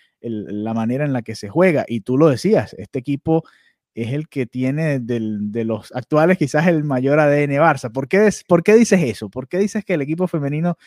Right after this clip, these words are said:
eh, tiene más A D N Barça que el masculino?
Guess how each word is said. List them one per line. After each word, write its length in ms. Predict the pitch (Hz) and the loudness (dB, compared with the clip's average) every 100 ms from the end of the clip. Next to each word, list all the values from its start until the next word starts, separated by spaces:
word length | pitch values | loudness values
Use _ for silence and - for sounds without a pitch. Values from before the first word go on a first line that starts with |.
| - - _ _ | -20 -20 _ _
eh, 220 | 147 139 | 2 2
tiene 340 | 131 156 170 | 2 0 2
más 220 | 175 165 160 | 2 0 2
A 80 | |
D 180 | 156 151 | 2 2
N 180 | 147 143 | 2 0
Barça 400 | 135 135 139 143 | 0 0 -2 -8
que 120 | - | -6
el 100 | 120 | -6
masculino? 500 | 107 - 101 82 65 | -6 -8 -8 -8 -14